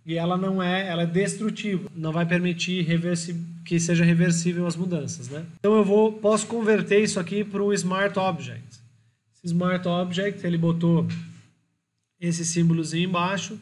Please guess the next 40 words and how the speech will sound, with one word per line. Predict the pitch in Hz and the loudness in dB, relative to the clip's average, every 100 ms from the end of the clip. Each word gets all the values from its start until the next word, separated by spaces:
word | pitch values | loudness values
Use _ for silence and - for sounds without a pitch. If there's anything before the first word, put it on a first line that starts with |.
| - _ _ _ 175 | -18 _ _ _ -2
ele | 185 | 0
me | 196 196 | 2 2
permite | 208 190 190 185 190 | 0 2 0 0 -2
daí | 185 170 175 185 - - - | 0 4 4 2 -2 -12 -10
aplicar | 160 165 175 170 175 | -6 -2 -2 0 -2
filtros, | - 180 208 185 165 139 131 123 | 0 0 2 2 0 -4 -6 -6
botar | 143 143 175 | -8 -4 -2
máscara, | 165 165 185 170 - 143 131 | -2 -2 -2 -4 -6 -10 -8
ele | 151 175 | -4 -4
vira | 170 185 202 | 0 0 -2
um | 196 185 | -4 -6
outro | 190 185 202 | -6 -4 -4
objeto | 175 175 180 170 | 0 0 -2 -2
que | |
aceita | 180 - 180 180 185 175 - - _ | -4 -2 -2 -4 -4 -10 -12 -20 _
eu, | 170 170 | -2 0
digamos, | 170 165 170 180 165 | 0 2 4 4 2
gravar | 170 175 165 160 175 | 2 0 0 0 -2
as | 165 | -2
modificações. | 170 170 - 180 170 156 - - _ _ _ | -2 -2 -2 -4 -4 -8 -10 -18 _ _ _
Por | 202 | -8
que | 208 226 | -6 -4
que | |
eu | 240 | -2
não | 226 | -2
vou | 214 | -2
fazer | 214 202 196 | -2 0 0
isso | 196 180 | -2 -4
pra | 190 180 | -4 -4
toda | - 190 185 | -4 -2 -2
a | 185 | -2
imagem? | 180 180 208 214 240 - - _ _ | -2 -2 -4 -6 -10 -16 -20 _ _
Porque | 190 196 190 196 214 214 208 | -4 -4 -2 2 2 0 -4
isso | 185 202 | -6 -2
aí | 196 202 | -4 -2
pesa | 202 185 196 190 | -2 0 0 -4
o | 196 | -4
meu | 202 | -4
arquivo, | 202 - 190 165 - - - - | -4 -4 -2 -2 -4 -12 -16 -10
tá? | 147 170 | -8 -8